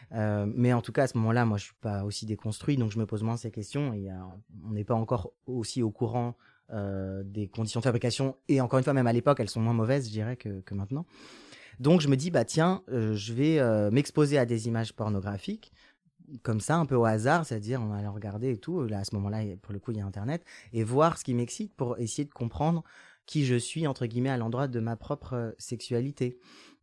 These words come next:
euh, pour me connaître, en fait. Parce que oui, pourquoi mépriser ça ? C'est intéressant aussi de savoir ce qui nous excite. Donc, euh, je vais un peu au hasard, bon, voilà, il y a des trucs qui me font aucun effet, euh, d'autres oui et tout. Et,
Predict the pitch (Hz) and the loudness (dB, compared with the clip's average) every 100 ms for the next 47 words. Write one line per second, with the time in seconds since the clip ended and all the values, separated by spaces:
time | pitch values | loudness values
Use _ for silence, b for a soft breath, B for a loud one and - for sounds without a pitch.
0 | - 110 104 - 117 117 156 135 123 113 | -2 0 0 0 0 4 4 4 0 -4
1 | 107 107 - 107 - 120 165 180 - - | -8 -8 -10 -10 -2 0 0 -2 -8 -2
2 | 123 123 - 113 113 123 - 107 - 113 | 0 -2 -4 -8 -6 -6 -6 -6 -4 -6
3 | 147 160 - - 113 110 117 - 113 107 | -4 -8 -8 -6 -4 -2 -6 -6 -6 -6
4 | - - - 113 113 - 113 104 B B | -12 -18 -6 -2 0 2 2 0 B B
5 | B 113 113 110 123 120 110 127 110 107 | B -6 -2 0 2 2 4 4 4 2
6 | 107 117 135 143 117 104 104 127 104 113 | 2 2 4 2 0 0 0 0 0 0
7 | 110 - 117 - 101 95 - 95 107 135 | -2 -6 -12 -8 -6 -6 -8 -8 -2 0
8 | 123 - 110 107 127 113 104 101 - 131 | 0 -2 -4 -2 0 -2 -2 -6 -4 -4
9 | 113 98 123 | -4 -6 -8